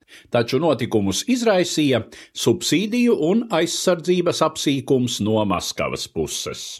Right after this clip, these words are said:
Dažām valstīm jau bija savas robežas un vadītāji, citām nē. Jaunās robežas un varas iestādes tika apstrīdētas,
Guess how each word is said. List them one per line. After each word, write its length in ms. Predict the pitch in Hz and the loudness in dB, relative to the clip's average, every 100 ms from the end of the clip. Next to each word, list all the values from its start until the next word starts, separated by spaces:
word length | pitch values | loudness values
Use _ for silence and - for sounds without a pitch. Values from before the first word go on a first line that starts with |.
| _ - - - | _ -20 -20 -10
Dažām 500 | 117 117 127 131 139 | 0 2 2 2 2
valstīm 500 | 135 135 - 127 113 | 0 -2 -2 0 2
jau 280 | 82 78 76 | 2 0 0
bija 320 | 98 113 120 | 0 2 2
savas 320 | - 127 120 - | 2 0 0 2
robežas 640 | 139 123 123 113 131 - | 2 4 2 0 -4 0
un 160 | 117 | 2
vadītāji, 800 | 117 120 113 104 107 104 101 92 - - - | 2 2 0 0 0 0 0 -2 -6 -20 -20
citām 580 | _ - 185 220 226 147 | _ -2 0 0 2 0
nē. 220 | 82 82 76 - _ _ _ - - | 0 -2 -6 -10 _ _ _ -20 -10
Jaunās 540 | 113 120 117 104 98 - | 0 2 2 0 0 0
robežas 680 | 104 131 139 113 90 87 90 | 2 4 4 0 0 -4 -2
un 160 | 80 | -2
varas 320 | 85 127 123 98 | -2 -2 -2 -2
iestādes 720 | 85 - 73 71 62 - - | -2 -4 -4 -4 -4 -8 -6
tika 460 | 85 78 - - 50 | -6 -6 -6 -4 -2
apstrīdētas, 1040 | 160 180 - 180 175 156 143 123 127 - | -4 -4 -2 -2 0 0 0 0 -2 -4